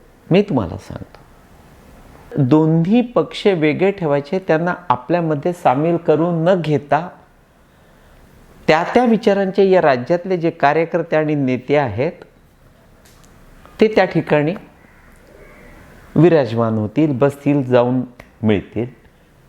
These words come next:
ज्यांना राष्ट्रवादी किंवा काँग्रेसची धो-, ध्येय धोरणं आवडतात, ते अर्थातच अजितदादांकडे आणि शिवसेना विचारांचे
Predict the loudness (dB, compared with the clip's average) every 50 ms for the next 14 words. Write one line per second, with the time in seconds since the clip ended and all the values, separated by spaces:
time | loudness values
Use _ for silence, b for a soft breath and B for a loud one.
0 | _ _ _ _ _ -2 0 2 2 2 2 2 2 0 -2 -4 -10 -16 -20 -20
1 | -12 _ -2 -2 -2 -2 -4 -2 0 2 2 2 2 0 -2 -4 -2 -2 0 0
2 | 0 0 -2 -2 0 -2 -4 -6 -8 -12 -10 -6 -4 -4 -4 -2 -2 0 0 0
3 | -2 -2 0 0 2 2 0 0 0 -2 -2 -2 -2 -4 -4 -6 -8 -10 -10 -10
4 | -12 -6 -2 0 0 0 0 -2 -4 -2 -2 -4 -4 -2 -2 -2 0 0 0 2
5 | 2 2 2 2 0 -2 -2 -2 -2 -2 -2 -2 -4 -10 -16 b b b b b
6 | b b b b b b b b b -20 _ _ _ _ _ -2 0 0 0 0
7 | -2 -6 -10 -16 -20 -20 -20 -20 -18 -14 -12 -2 2 2 4 4 2 2 0 0
8 | 2 2 2 2 2 0 -2 0 0 0 0 0 -4 -6 -6 -8 -10 -10 -10 -10